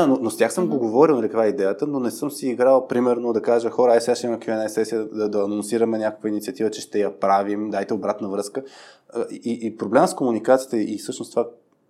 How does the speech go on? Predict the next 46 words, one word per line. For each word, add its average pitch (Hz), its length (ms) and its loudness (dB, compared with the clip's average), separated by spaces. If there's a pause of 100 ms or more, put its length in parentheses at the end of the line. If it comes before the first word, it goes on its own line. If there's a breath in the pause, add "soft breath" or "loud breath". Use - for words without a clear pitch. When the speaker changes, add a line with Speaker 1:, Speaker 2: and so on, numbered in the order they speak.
(200)
Speaker 1:
какви - 280 -6
са 131 120 -4
бариерите, 113 500 6
може 104 220 -2
би, 98 80 0
отивам 101 300 -2
пак 101 200 -4
към 98 160 -12
тая, 101 300 2 (140)
защо 110 220 -6
хората 135 300 -2 (260)
тръгват 117 280 0
да, - 80 -10 (100)
да 107 140 -6
не 98 80 -6
го 107 220 -4
приемат 92 340 -6
нещо. 160 540 -12
Едно 123 160 -4
от 131 80 -8
нещата, 135 220 -6
които 135 120 -8
ти - 80 -16
каза 131 260 0
е, 139 80 -6 (640 loud breath)
а, 107 460 -2 (2250)
първо, 139 220 6
не 127 140 4
е 120 40 2
информираност 107 520 -2
какво 95 240 -2
е - 20 -4
това 92 400 -6
и - 120 -6
по - 80 -16
принцип, 127 300 0
Speaker 2:
Мгм. - 80 -6
Speaker 1:
ако - 60 -8
хората 120 240 2
не 107 100 -2
знаят, 110 800 -2
се - 140 -12
вкарат 117 260 4
във 107 80 -6
всякакви - 380 -4
филми. 92 480 -6